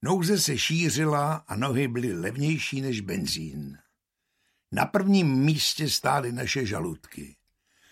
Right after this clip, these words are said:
A žádné úsilí o jejich naplnění není marné.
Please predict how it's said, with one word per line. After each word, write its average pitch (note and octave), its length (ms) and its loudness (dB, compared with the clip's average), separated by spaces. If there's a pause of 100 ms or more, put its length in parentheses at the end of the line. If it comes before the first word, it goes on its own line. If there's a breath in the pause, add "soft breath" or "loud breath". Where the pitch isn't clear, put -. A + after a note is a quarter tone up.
(140 soft breath)
A G2 100 -4
žádné F#3 560 4
úsilí D#3 560 0
o C#3 100 -2
jejich D3 300 0
naplnění B2+ 880 -4
není A#2 300 -4
marné. D#2 600 -4